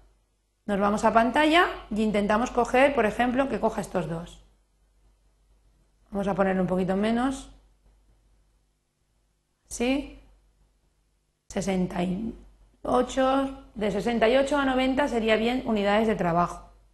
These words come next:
Me dice, método de búsqueda, ninguno, no haría nada, el primero o el más cercano, evidentemente queremos el más cercano. Y luego me dice, voy a añadir enlaces, me va a decir exactamente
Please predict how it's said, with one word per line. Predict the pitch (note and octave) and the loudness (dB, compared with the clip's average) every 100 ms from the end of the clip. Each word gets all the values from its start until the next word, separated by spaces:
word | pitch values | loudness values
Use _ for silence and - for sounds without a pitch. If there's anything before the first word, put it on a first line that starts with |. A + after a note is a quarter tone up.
| _ _ - - _ _ _ _ _ _ _ _ _ _ _ - | _ _ -20 -20 _ _ _ _ _ _ _ _ _ _ _ 0
Me | B3+ | 2
dice, | C4 C4 B3 | 2 2 2
método | C4 D4 F4+ F4+ | 2 4 6 8
de | C4 | 6
búsqueda, | A3 B3+ - G#3 G3 F#3 F#3 - | 6 2 0 0 2 2 -2 -4
ninguno, | A3 A3 C4+ D4+ D#4+ G4+ - - - | 0 2 4 4 2 0 -6 -16 -6
no | G#3+ | -2
haría | F#3+ F#3+ | 2 2
nada, | A3+ C4 D4+ F4 - - | 2 2 2 0 -8 -4
el | A3 F#3+ | -4 0
primero | A3+ A#3 B3+ D#4 E4 | 0 2 4 4 4
o | B3 | 4
el | G#3 | 2
más | G3 - | 0 -2
cercano, | F#3+ G3 F#3 | -4 0 0
evidentemente | F3+ F#3 F#3+ G#3 A3 A3 | 2 0 0 0 0 0
queremos | G3 A#3 | 0 -2
el | G#3 | -2
más | F3+ F#3 | -2 -4
cercano. | - F#3 E3 E3 - - - _ _ _ _ _ _ _ _ _ | -6 -6 -4 -4 -6 -14 -20 _ _ _ _ _ _ _ _ _
Y | - | 2
luego | C4 D4+ | 4 6
me | E4+ C4+ | 6 4
dice, | A3+ - G3 G3 - - - _ - | 0 -2 -4 -4 -12 -20 -20 _ 0
voy | A#3 D#4 | 4 6
a | |
añadir | E4+ D4+ E4 | 6 4 4
enlaces, | E4 B3+ A3+ G#3+ G3 E3+ | 2 4 4 2 -4 -4
me | F#3 | 0
va | G#3+ | 2
a | |
decir | B3 C4+ D4 | 0 0 -2
exactamente | B3 A#3+ A3 C4 C#4 C#4+ C#4 D4 C#4+ - | 0 0 0 0 2 0 2 0 0 -10